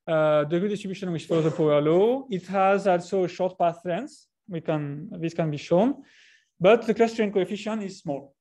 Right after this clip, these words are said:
So this means that probably the, this scale free network, again, it explains something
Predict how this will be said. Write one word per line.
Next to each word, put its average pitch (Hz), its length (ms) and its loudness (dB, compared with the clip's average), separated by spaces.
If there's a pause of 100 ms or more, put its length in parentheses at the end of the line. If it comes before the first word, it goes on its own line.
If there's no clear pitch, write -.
(480)
So 160 180 2
this 226 240 0
means 214 300 -4
that - 160 -4
probably 208 360 0
the, 175 380 -2
this 175 240 -10
scale 190 280 -2
free 190 120 -6
network, 180 520 -2 (220)
again, 202 360 2
it 190 120 -6
explains 214 480 0
something 190 440 -2